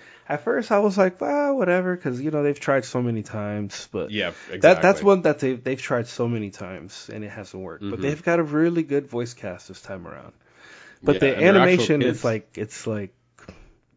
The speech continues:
Speaker 1: is it, it's not like clay. It kinda, it's got, like, a clayish look to, to it. Or I guess it's, I, not, I guess that's not it. Maybe it's,
Speaker 2: I, I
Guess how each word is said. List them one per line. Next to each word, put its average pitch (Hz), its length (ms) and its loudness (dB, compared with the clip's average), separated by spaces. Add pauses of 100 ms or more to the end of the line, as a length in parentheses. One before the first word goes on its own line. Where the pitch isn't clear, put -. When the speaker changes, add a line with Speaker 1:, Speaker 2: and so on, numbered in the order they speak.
(340)
Speaker 1:
is 107 180 -12
it, 90 160 -6
it's - 180 -14
not 151 200 -8
like 110 260 -12
clay. 98 300 -10
It - 320 -14
kinda, 165 340 -6 (300)
it's - 80 -20
got, 165 160 -2
like, 156 140 -4
a 113 60 -4
clayish 117 560 -4
look 95 260 -16
to, 67 280 -16 (380)
to 95 220 -10
it. - 100 -16 (300)
Or 143 60 4
I 147 40 4
guess 180 220 0
it's, - 300 -12 (240)
I, - 260 -8
not, 175 280 0
I - 80 -8
guess 170 220 -6
that's - 180 -10
not 85 160 -12
it. 71 240 -16
Maybe 139 240 -6
it's, 123 120 -8 (280)
Speaker 2:
I, - 60 -10
I - 20 -6